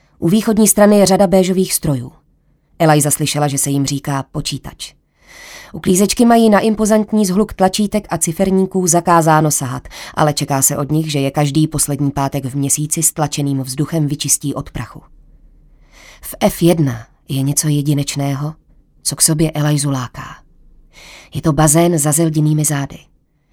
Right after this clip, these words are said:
Praskání, které předtím zaslechli, vycházelo z průmyslových hadic napouštějících vodu do jakéhosi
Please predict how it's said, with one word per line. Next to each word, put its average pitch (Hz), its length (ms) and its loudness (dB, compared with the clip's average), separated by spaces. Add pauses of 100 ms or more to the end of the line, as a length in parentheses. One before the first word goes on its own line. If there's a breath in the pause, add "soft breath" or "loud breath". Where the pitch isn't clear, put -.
(260)
Praskání, 196 540 2
které 135 280 -4
předtím 147 380 -4
zaslechli, 143 500 -4 (480 loud breath)
vycházelo 151 480 0
z - 80 -2
průmyslových 170 680 2
hadic 151 360 -4
napouštějících 160 800 -2
vodu 156 280 0 (320 loud breath)
do 151 100 -2
jakéhosi 165 560 2